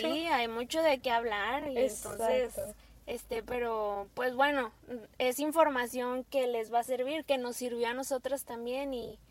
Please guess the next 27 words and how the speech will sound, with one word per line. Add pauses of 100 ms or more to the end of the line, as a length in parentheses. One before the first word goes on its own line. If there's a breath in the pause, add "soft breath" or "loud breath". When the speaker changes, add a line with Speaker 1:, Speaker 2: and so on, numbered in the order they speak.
(400 soft breath)
Speaker 1:
y,
pues,
si
Dios
quiere
que
hablemos
tres
horas,
pues,
los
vamos
a
hacer,
amigos.
Speaker 2:
Exacto.
Speaker 1:
<laughs> (300 loud breath)
No,
no
se
crean,
pero (360 soft breath)
ya,
ya
estamos
por
finalizar.